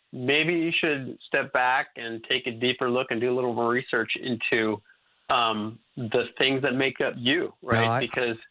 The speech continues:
Speaker 2: I got a, I got a, a show to do the rest of the hour. <laughs> I can't step back.
Speaker 1: <laughs> Right. Yeah. Um, well, right. But it's, so, yeah, it, it's, it's a, it's a great question because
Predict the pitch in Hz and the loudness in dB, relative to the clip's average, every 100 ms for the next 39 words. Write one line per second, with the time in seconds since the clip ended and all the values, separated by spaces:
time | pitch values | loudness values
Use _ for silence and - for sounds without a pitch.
0 | - 120 147 127 104 131 165 131 110 120 | -4 0 0 0 -2 -2 0 0 -2 -8
1 | 110 - 151 139 98 98 95 92 - 101 | -6 -2 0 0 0 0 2 0 2 2
2 | 98 95 92 147 - 143 123 - - 123 | 2 2 0 0 0 -2 -2 -4 -4 -4
3 | - 135 113 - - - _ _ _ _ | -4 -2 -2 -4 -12 -16 _ _ _ _
4 | - - - - 156 - 180 - 180 - | 0 2 -2 -2 -4 -2 -4 -2 -2 -2
5 | - - - - - - - - - - | -4 -6 -4 -6 -2 -2 0 -2 -2 0
6 | 147 - - - - _ _ _ - 165 | 2 0 -2 -10 -12 _ _ _ 0 2
7 | 165 143 135 151 151 - _ - 156 139 | 2 0 -4 0 0 0 _ -16 -10 -2
8 | 147 131 - - 185 185 180 196 180 185 | 0 0 -2 -2 0 0 0 2 2 2
9 | 185 135 151 - 165 165 - - _ - | 2 2 0 -4 -6 -6 -8 -20 _ -14
10 | 143 151 139 - 143 156 139 - - 170 | -4 -2 -2 -2 0 0 -4 -12 -4 0
11 | 175 - - 160 - 123 123 131 143 135 | 2 0 0 0 0 0 0 0 2 0